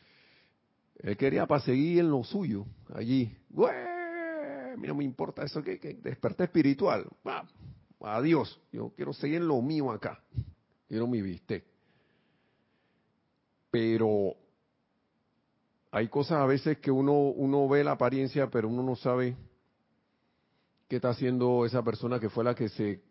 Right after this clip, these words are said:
dijo que, "Bueno, yo voy a meterme a esto para,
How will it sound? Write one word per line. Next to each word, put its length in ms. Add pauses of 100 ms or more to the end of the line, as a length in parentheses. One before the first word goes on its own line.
(120)
dijo 240
que, 100
"Bueno, 220
yo 120
voy 140
a 100
meterme 500
a 80
esto 280
para, 460